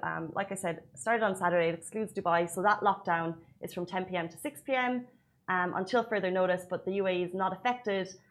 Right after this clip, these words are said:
and Dubai curfew remains from eleven P M to six A M, and there is a fine of three thousand dirham for leaving home or traveling during those times for, um, an unnecessary reason. But if you're an early ri-, riser, if you're an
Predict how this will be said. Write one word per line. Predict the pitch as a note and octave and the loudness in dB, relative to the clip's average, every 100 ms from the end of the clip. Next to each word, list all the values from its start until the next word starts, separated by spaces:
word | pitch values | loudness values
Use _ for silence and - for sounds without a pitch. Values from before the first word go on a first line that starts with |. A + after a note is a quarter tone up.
| - | -8
and | F3 F3 | -6 -4
Dubai | F#3 F#3+ G3 | 2 2 2
curfew | G3 F#3 F#3 F3 | -2 -2 -2 -2
remains | F3 F3+ F3+ F3+ F3+ | 0 0 0 -2 -6
from | F3 E3+ | -4 -2
eleven | F3 E3+ F#3 G3 | 0 0 0 -2
P | F#3+ | -4
M | F3+ E3+ E3+ | -4 -2 -6
to | |
six | D#3+ G3 - | -10 -10 -6
A | E3 E3 D#3+ | -4 -2 -4
M, | D#3 - _ | -8 -18 _
and | F3+ F#3 | -4 0
there | F3+ | 0
is | F3+ | 0
a | F#3 | 0
fine | F#3+ F#3+ | 2 2
of | F#3 - | -2 -4
three | D4 | -2
thousand | C#4 A3+ G3+ F#3+ | 4 4 4 0
dirham | F3+ E3+ E3+ E3+ | 2 2 0 -4
for | F3 | -4
leaving | F3+ F#3 F3+ | -2 -2 -2
home | E3+ F3 E3 | 0 0 0
or | |
traveling | D#3+ F3 E3 E3 E3 E3 - - | -2 -2 0 0 -2 -4 -10 -4
during | - G#3+ G3 | 2 4 6
those | F3+ F3 | 4 2
times | F3 E3 E3 E3 | 0 0 0 -4
for, | - D#3 - | -6 -6 -6
um, | D#3+ E3 D#3+ - | -4 -2 -4 -6
an | E3 - | -6 -4
unnecessary | E3+ D#3+ E3 - E3 D3+ | -2 -4 -6 -6 -4 -2
reason. | F3 F3 A2+ C#3 - _ _ _ _ | -2 -2 -4 -6 -14 _ _ _ _
But | E4 C#4+ C#4+ - - - | 10 12 8 0 -12 -8
if | G3 | -4
you're | A#3+ C4 | 4 6
an | B3+ | 8
early | A#3 A3+ G#3+ | 6 6 6
ri-, | A3 F#3 - | 6 4 2
riser, | G3 A3 A#3 G3 G#3+ | 4 6 6 4 2
if | G#3 | 2
you're | |
an | G#3 | -2